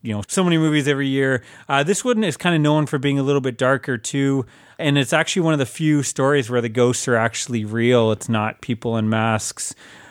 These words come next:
But yeah, the, the story I won't say too much about is say it opens up, the team disbands 'cause they're sick of, like, every time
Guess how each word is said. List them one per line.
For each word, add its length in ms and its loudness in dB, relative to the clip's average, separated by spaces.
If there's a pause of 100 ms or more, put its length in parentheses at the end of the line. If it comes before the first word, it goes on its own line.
(140)
But 160 -2
yeah, 200 2
the, 100 -4
the 140 0
story 320 2
I 20 4
won't 180 2
say 140 -4
too 140 -6
much 180 2
about 160 -2
is 80 -2
say 340 0 (280)
it 100 -2
opens 320 0
up, 140 2
the 80 -6
team 320 0
disbands 640 -2
'cause 180 -8
they're 100 -2
sick 320 -2
of, 140 -6
like, 220 -2
every 200 0
time 540 -2